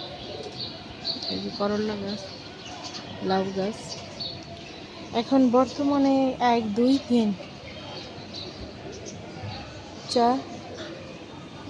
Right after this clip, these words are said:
পাঁচ পদের সবজি গাছ লাগানো আছে। দেখি সামনে আরও প্ল্যানিং আছে কয় পদের লাগানো যায়, দেখি।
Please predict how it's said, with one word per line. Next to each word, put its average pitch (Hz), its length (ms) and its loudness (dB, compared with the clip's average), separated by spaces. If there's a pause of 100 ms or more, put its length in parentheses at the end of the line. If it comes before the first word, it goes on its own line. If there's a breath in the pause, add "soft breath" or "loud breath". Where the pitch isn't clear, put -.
(600)
পাঁচ 269 200 6 (160)
পদের 247 300 4 (100)
সবজি 220 380 0
গাছ 214 160 2 (120)
লাগানো 226 320 2 (120)
আছে। 214 220 -4 (1120)
দেখি 233 220 4 (120)
সামনে 220 340 0
আরও 214 120 2 (100)
প্ল্যানিং 220 360 4 (140)
আছে 226 140 -2 (120)
কয় 214 240 4
পদের 208 260 2 (100)
লাগানো 220 360 4 (100)
যায়, 208 180 2 (1200)
দেখি। - 260 6